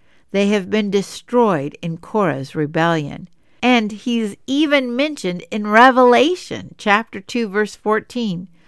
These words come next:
"Nevertheless, I have a few things against you. You have people there who hold to the teachings of Balaam,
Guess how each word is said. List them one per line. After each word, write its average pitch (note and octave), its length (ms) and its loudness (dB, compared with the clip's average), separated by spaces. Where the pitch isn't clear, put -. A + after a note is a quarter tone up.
"Nevertheless, A#3+ 1000 2
I D#3 80 2
have F3 240 0
a D3+ 80 -4
few G3+ 260 -6
things G#3 400 -6
against F#3 580 -4
you. D#3+ 220 -8
You A#3 160 4
have B3+ 280 6
people C4+ 420 4
there F3 260 -2
who G3+ 180 -6
hold B3+ 420 0
to C4 100 -6
the B3 120 -2
teachings F#3+ 580 -8
of F3 220 -8
Balaam, F#3+ 520 4